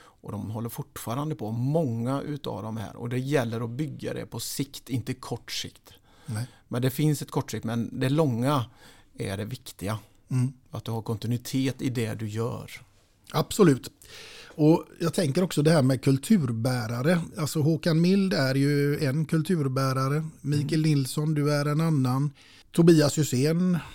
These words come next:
Speaker 2: eh, en annan karaktär.
Speaker 1: Mm.
Speaker 2: Det finns lång-, många naturligtvis. Vi hade ju på åttiotalet, eh, Torbjörn Nilsson. Ja, där är ju alla karaktärer. Tord Holmgren, eh, Ruben
Speaker 1: Ja.
Speaker 2: Svensson.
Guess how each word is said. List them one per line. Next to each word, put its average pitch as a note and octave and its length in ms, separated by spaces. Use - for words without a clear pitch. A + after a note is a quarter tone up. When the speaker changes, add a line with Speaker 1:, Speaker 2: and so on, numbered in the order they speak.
Speaker 2:
eh, D3 380
en D#3 80
annan D3+ 600
karaktär. C#3+ 540
Speaker 1:
Mm. D#3+ 120
Speaker 2:
Det D#3 220
finns E3 280
lång-, F3 320
många F3+ 380
naturligtvis. C#3+ 680
Vi C#3 80
hade D3 200
ju D3+ 200
på D#3+ 120
åttiotalet, C#3+ 760
eh, D#3 60
Torbjörn D3+ 340
Nilsson. D3 760
Ja, C3 100
där B2+ 120
är C3+ 40
ju C3+ 140
alla A#2+ 280
karaktärer. C#3+ 640
Tord C3+ 240
Holmgren, C#3 680
eh, C#3 380
Ruben C#3+ 280
Speaker 1:
Ja. D3 60
Speaker 2:
Svensson. D3 640